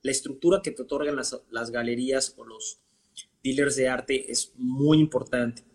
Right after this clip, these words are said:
Entonces, no podemos soltarnos de eso, número uno. Y número dos, los artistas no, no crecemos solos nada más. O sea, dependemos de mucha gente.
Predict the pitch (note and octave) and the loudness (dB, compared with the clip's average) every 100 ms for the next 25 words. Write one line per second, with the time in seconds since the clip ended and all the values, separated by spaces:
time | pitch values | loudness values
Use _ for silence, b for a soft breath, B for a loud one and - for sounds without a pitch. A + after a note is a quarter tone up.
0 | _ - C#3+ F#3+ A3 A3 G#3+ D3+ C#3 D3+ | _ 0 4 6 6 4 4 2 4 2
1 | D#3+ C3+ C3 C3 B2+ D3 C#3 B2+ C3 A2 | 2 2 0 0 -2 2 2 2 0 -2
2 | A#2 D#3 D#3 C3+ C#3+ F3 - C3 C3+ - | 0 2 2 4 2 2 -2 -8 -6 -6
3 | F#3 G#3+ G3 E3+ F3+ F3+ - _ D#3 F3 | -4 0 0 0 -2 -4 -10 _ -2 0
4 | F#3 G3 F3 D#3+ D#3 D3+ C3+ C3+ C3+ C3+ | 2 0 2 2 2 2 2 -2 -4 -2
5 | C3+ - - B2 - - C#3 D3 E3+ G3+ | -4 -4 -4 -6 -6 -6 -2 2 4 2
6 | - - _ _ - C#3 D#3 F3 F3 E3 | 0 -6 _ _ 2 4 8 8 6 2
7 | D#3 D3 - | 0 -2 -6